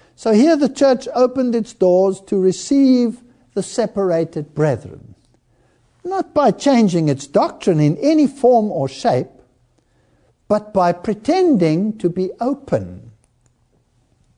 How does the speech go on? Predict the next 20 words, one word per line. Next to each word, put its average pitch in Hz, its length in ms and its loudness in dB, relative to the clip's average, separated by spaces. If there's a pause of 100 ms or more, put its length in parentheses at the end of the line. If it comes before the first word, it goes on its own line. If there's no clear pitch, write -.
(1300)
Vatican 247 520 0
two 247 320 2
also 214 880 0
initiated 190 840 0 (260)
the 156 100 -10
charismatic 151 800 -2
movement, 220 720 -2 (160)
and 156 200 -6
Cardinal 196 420 -2
Suens 226 580 -2
was 156 220 -4
the 175 80 -4
one 170 320 2
who 170 80 -6
was 139 180 -4
put 185 240 -6
in 151 140 -4
charge 131 460 -2
of 117 160 -10
that. 143 320 -4